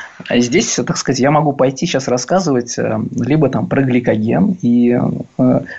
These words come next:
низкоуглеводные диеты, либо про важность тренировок, э, для сохранения мышечной массы и потери жировой. Куда мне щас <laughs> пой-, пойти? Ну.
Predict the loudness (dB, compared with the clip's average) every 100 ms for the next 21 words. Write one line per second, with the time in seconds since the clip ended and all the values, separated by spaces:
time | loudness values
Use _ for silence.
0 | -2 4 4 4 4 4 6 6 4 2
1 | -2 -2 -2 -2 -2 -4 -6 -10 -20 _
2 | 0 2 2 2 4 4 2 -4 -6 -2
3 | 2 2 2 2 0 -4 -10 -4 -2 0
4 | 0 -2 -2 -2 -2 -2 -2 2 4 6
5 | 6 6 4 0 -2 0 2 2 0 -2
6 | -2 -2 0 0 2 2 2 0 -6 -18
7 | -20 _ _ 2 4 4 4 0 0 2
8 | 2 0 -2 -2 -4 -6 -4